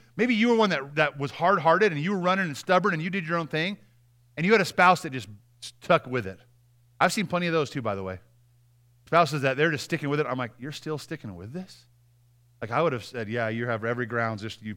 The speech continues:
probably need to cut the tie here." I don't usually say that, by the way. But, but that's, and, and then they stuck with it. And guess what? God changed their spouse's heart.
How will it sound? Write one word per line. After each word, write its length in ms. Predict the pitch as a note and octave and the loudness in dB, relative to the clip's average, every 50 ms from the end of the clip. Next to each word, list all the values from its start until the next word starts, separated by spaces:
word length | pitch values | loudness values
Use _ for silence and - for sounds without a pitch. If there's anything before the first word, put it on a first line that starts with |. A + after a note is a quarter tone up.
| - _ _ | -14 _ _
probably 220 | _ A2 A2 A2 | _ -6 -6 -6
need 100 | G#2+ G#2 | -6 -8
to 60 | F#2+ F2+ | -10 -10
cut 180 | - A2 - | -12 -14 -14
the 60 | - F2+ | -14 -12
tie 300 | _ G#2+ G2 F#2 F2 E2 | _ -6 -6 -6 -6 -8
here." 220 | E2 D2+ D2+ - _ _ _ _ _ _ _ _ _ _ _ | -12 -16 -18 -20 _ _ _ _ _ _ _ _ _ _ _
I 100 | - A2+ | -10 -8
don't 320 | G2 A#2 A2+ G#2 F#2 - G#2+ | -6 -4 -6 -6 -8 -10 -14
usually 220 | G2+ F2+ F2 F2 | -14 -14 -14 -14
say 180 | - - F#2+ E2+ | -12 -10 -10 -10
that, 140 | E2 D2 C#2 | -10 -14 -16
by 120 | D#2 D#2+ | -20 -20
the 60 | D2+ D2+ | -20 -20
way. 80 | D#2 _ _ _ _ _ _ _ _ _ _ _ _ _ _ _ _ _ _ _ | -20 _ _ _ _ _ _ _ _ _ _ _ _ _ _ _ _ _ _ _
But, 260 | _ D3 D3 C3+ - C3+ | _ 2 2 2 -2 -6
but 120 | C#3+ C3 | -6 2
that's, 400 | C3+ D3+ D#3+ C3+ - - - - _ _ _ _ _ _ _ _ _ _ _ _ _ _ _ - | 4 4 4 4 0 -10 -14 -16 _ _ _ _ _ _ _ _ _ _ _ _ _ _ _ -12
and, 100 | B2+ B2+ | -10 -6
and 160 | C3+ C#3+ C#3 | -6 -4 -2
then 140 | C#3 D3 C#3 | 0 -2 -2
they 120 | B2 A#2+ | -2 -6
stuck 260 | A2 - - C#3+ B2+ B2 | -6 -4 -6 -6 -4 -2
with 120 | C#3+ C#3 | -4 -4
it. 80 | C#3 - | -4 -4
And 180 | A#2 A#2 A2 | -6 -10 -6
guess 220 | G2 C#3 C3 - - | -6 -6 -8 -6 -10
what? 240 | C3+ D3+ D#3 B2 - - _ - | -10 -12 -12 -12 -16 -20 _ -14
God 240 | - - - B2 | -12 -12 -12 -12
changed 580 | - - - - - D3 D#3 D#3+ D#3+ C#3 A2+ A2+ | -14 -18 -18 -16 -12 -10 -8 -8 -8 -10 -10 -10
their 120 | B2 A#2+ | -12 -12
spouse's 560 | - - _ - - D3 D3+ - - A#2+ G#2 - - _ _ | -12 -16 _ -16 -14 -14 -12 -12 -14 -14 -16 -18 -20 _ _
heart. 300 | - D#3+ D3 B2 A2+ - | -4 -4 -4 -4 -6 -14